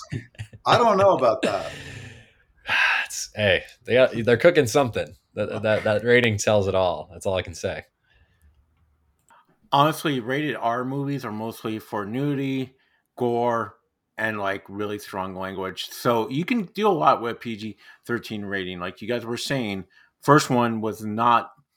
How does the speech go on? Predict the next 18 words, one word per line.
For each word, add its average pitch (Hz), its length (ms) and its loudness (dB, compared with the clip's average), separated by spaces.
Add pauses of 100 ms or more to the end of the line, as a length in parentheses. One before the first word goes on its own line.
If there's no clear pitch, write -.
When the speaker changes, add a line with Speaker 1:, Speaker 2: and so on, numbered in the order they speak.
(480)
Speaker 3:
happy 131 340 2
fun 127 320 0
time, 95 500 -2
and 110 140 -4
it 107 60 -4
was 107 200 -4
still 117 300 -2
rated 101 300 -4
P 101 160 -8
G 101 160 -8
thirteen, 98 580 -6 (360)
and 123 120 -4
they 139 40 -2
got 160 200 8
away 175 240 2
with 143 160 -2
a 95 60 -2
lot. 90 360 -2